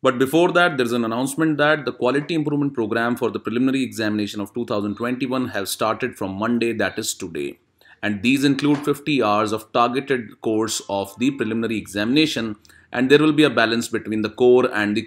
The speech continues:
current affairs section. And this will help you in having a targeted approach for this year's preliminary examination. The next batch will start from third of May. For more details, look at the link that has been given in the description box below.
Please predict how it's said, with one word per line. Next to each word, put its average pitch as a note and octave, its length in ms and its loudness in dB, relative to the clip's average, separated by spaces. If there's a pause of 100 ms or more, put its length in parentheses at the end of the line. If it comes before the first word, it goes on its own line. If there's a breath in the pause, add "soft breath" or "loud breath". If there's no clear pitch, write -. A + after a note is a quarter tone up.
current G2 240 -4
affairs G#2 340 -4
section. - 480 -10 (420 soft breath)
And A#2 200 -2
this D3+ 180 2
will D#3 140 4
help B2+ 240 -2
you B2 80 0
in A#2+ 100 0
having G#2+ 340 -4
a F#2 220 -4
targeted A#2+ 340 0
approach G#2+ 380 -4
for G#2+ 140 -2
this G#2+ 240 -4
year's G#2 200 -2
preliminary G2+ 460 -4
examination. E2 840 -10 (420 loud breath)
The A#2 100 0
next C#3+ 320 0
batch C#3+ 260 2
will A#2 140 -4
start G#2 400 -2
from D3+ 200 -4
third G#2+ 320 0
of A#2 140 -4 (140)
May. E2+ 400 -10 (500 soft breath)
For B2+ 140 2
more C3+ 240 4
details, D3+ 540 2
look C3 320 0
at G2+ 320 -2
the G#2 80 -2
link A#2+ 260 -2
that G2+ 160 -2
has G2 160 -8
been G#2 140 -6
given A2+ 260 -2
in G2+ 220 -4
the A2+ 100 -2
description G#2 560 -6
box G2+ 300 -6
below. D2+ 400 -12